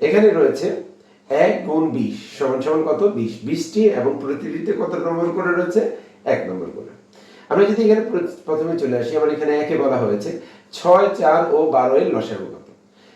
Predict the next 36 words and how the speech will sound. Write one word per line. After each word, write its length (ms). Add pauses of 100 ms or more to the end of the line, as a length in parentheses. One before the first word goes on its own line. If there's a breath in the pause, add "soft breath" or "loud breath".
(140 soft breath)
তাহলে 260
আমি 140
কি 200
করব? 400
ছয়, 600
চার 440
ও 200
বারো 280
এর 200
কি 120
করব? 420
লসাগু 560 (240)
বের 260
করব। 160 (600 loud breath)
আচ্ছা, 280
লসাগু 380
বের 260
করার 200
ক্ষেত্রে 360
আমরা 240
কি 200
করব? 480 (440 loud breath)
সবচেয়ে 560
ছোট 320 (300)
আমার 520 (380 loud breath)
যে 420 (140)
লঘিষ্ঠ 640
সাধারণ 460
গুণিতক 440
আছে, 280
সেটা 300
আমরা 180
কি 140
করব? 440
বের 220
করব। 100